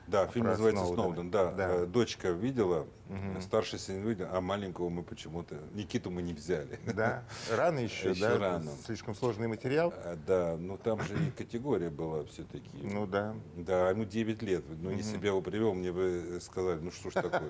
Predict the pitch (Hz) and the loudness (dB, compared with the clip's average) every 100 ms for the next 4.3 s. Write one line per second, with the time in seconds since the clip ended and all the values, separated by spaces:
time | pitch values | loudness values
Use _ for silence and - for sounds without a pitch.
0 | 170 - 143 - 165 190 - 180 131 170 | 0 2 0 0 -2 2 4 6 8 6
1 | 165 143 156 160 165 147 120 107 113 113 | 6 6 6 6 6 8 6 6 4 4
2 | 117 110 104 - - - - - 87 90 | 2 2 -2 -8 -12 -10 -12 -8 0 4
3 | 85 76 69 92 90 85 82 78 - 98 | 4 4 -2 -2 0 0 0 -2 -6 -4
4 | 107 101 | -4 -4